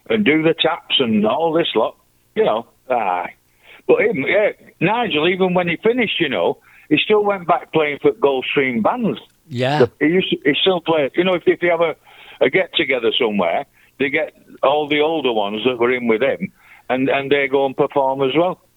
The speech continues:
Speaker 2: Yeah.
Speaker 1: Yeah. He, he was very good, Nigel, aye. Yeah.
Speaker 2: Yeah, it was, I mean, it was nice that, that he worked with us and, uh, came on the radio and we discussed all sorts of things. But then, you know, when we'd finished and we were having a cup of coffee opposite the, uh, the radio station,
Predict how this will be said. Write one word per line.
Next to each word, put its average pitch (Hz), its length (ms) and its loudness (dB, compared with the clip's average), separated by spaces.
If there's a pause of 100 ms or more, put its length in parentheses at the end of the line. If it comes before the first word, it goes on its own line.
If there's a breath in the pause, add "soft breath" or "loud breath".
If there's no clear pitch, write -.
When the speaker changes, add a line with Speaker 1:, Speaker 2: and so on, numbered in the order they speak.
Speaker 2:
Yeah. 123 340 -2 (180)
Speaker 1:
Yeah. 170 160 2
He, 208 140 2
he 226 40 -4
was 196 160 0
very 151 220 -2
good, 208 180 2
Nigel, 147 460 0
aye. 170 180 -2 (180)
Yeah. 131 160 2
Speaker 2:
Yeah, 294 260 2
it 196 40 4
was, 180 140 4
I 226 100 4
mean, 220 160 2
it 214 40 0
was 190 100 -2
nice 247 320 4 (180)
that, 170 320 2
that 160 220 0
he 156 180 2
worked 143 340 4
with 135 160 0
us 156 300 4
and, 135 400 0
uh, 135 120 2
came 143 280 0
on 135 120 -2
the 127 80 0
radio 131 360 2
and 127 100 -2
we 123 100 -4
discussed 135 600 -2
all 135 160 4
sorts 117 360 -2
of 107 60 -6
things. 135 420 -6
But 135 200 -8
then, 151 300 -2 (320 loud breath)
you 165 100 0
know, 156 140 2
when 151 180 0
we'd 139 200 -4
finished 151 360 -2
and 143 80 -2
we 139 80 -4
were 139 60 -2
having 139 180 -6
a 135 40 -6
cup 131 180 -4
of - 80 -10
coffee 147 320 0
opposite 135 440 -4
the, 135 300 -2
uh, 135 100 0
the 131 140 -2
radio 135 380 0
station, 160 680 -4